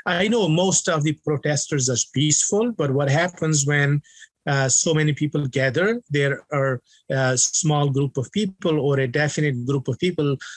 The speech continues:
who want to take the, you know, advantage of that solution. And when they take the, you know, advantage, uh, so they try to cause this and the whole, uh, group is painted. For example, people were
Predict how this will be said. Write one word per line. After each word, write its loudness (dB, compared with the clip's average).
who 2
want 2
to 2
take -2
the, 0
you 2
know, 2
advantage 0
of -4
that -2
solution. 0
And 2
when 2
they 0
take -2
the, 0
you 2
know, 0
advantage, -2
uh, 0
so 0
they 2
try 0
to -2
cause 0
this 0
and 0
the 0
whole, 0
uh, 2
group 0
is 0
painted. 0
For 0
example, 2
people 0
were 0